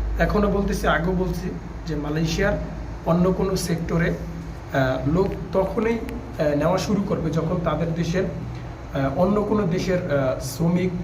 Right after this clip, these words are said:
নেওয়া বন্ধ করবে এবং প্লান্টেশন, বিশেষ করে প্লান্টেশন দে-, আহ, যে শ্রমিকগুলো নিচ্ছে, এই ভিসাটা য-, যতদিন পর্যন্ত বন্ধ না করবে ততদিন পর্যন্ত আসলে কিছুই বোঝা যাচ্ছে না। এটা হচ্ছে মেইন কথা। এই প্লান্টেশন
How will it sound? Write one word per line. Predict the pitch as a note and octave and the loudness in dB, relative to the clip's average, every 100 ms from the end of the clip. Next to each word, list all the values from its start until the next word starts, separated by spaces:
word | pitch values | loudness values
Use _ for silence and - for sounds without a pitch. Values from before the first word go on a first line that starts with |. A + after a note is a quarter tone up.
| - D3 | -4 -2
নেওয়া | D3 E3 | 4 4
বন্ধ | E3 E3+ F#3+ F#3 | 6 4 4 2
করবে | - F3 G3 - - - - - | 2 0 -2 -4 -8 -10 -12 -4
এবং | D#3+ G3 G#3+ - | 0 0 0 0
প্লান্টেশন, | G#3 G#3+ G#3+ G#3 G#3 E3 | 2 2 0 -2 -2 -2
বিশেষ | F3 F3 - | 0 -2 -2
করে | F#3 - | -4 -2
প্লান্টেশন | F3+ F3+ F3 - F3 G3+ - - - - - D3 | 0 0 0 -4 -4 -6 -8 -10 -10 -10 -8 -4
দে-, | E3+ | 0
আহ, | D#3+ C#3+ C3+ C3+ C#3 | 4 4 2 -2 -4
যে | C#3+ E3 | -2 -2
শ্রমিকগুলো | - E3 D#3+ E3+ | 2 2 2 2
নিচ্ছে, | D#3 D3+ - - | 2 0 -2 -2
এই | A3 A3 F3 | -2 0 2
ভিসাটা | F3 E3+ F3+ F3 | 2 2 2 2
য-, | E3+ - - D3+ | 2 0 0 -2
যতদিন | D#3+ F3 D#3+ E3 | 0 0 0 0
পর্যন্ত | D3+ C#3+ C3+ | -2 0 0
বন্ধ | D3+ D#3 | 0 0
না | D#3+ D3 E3+ | 2 2 0
করবে | C#3+ C#3 C3+ - - - - | 0 0 -2 -6 -8 -8 -2
ততদিন | F3 F3+ F3+ F3 | 0 2 2 2
পর্যন্ত | E3 E3+ D#3+ E3+ - C3+ | 0 -2 -2 -2 -2 -2
আসলে | E3 E3 E3 F3 | 0 -2 0 0
কিছুই | F3 - F3+ | 2 2 0
বোঝা | D3+ D#3 D#3 | 0 2 2
যাচ্ছে | C#3+ C3+ - - | 0 0 -2 -2
না। | A#2 - - - - - - - - - | -4 -4 -8 -8 -10 -10 -10 -10 -8 -4
এটা | D#3 E3 | 2 2
হচ্ছে | E3 D3+ | 2 2
মেইন | E3 F#3+ - | 4 4 2
কথা। | C#3 A2+ - - - - - | 0 -2 -4 -6 -8 -10 -2
এই | F3 F3 | 0 2
প্লান্টেশন | G3 G3 G3 - | 4 4 2 -2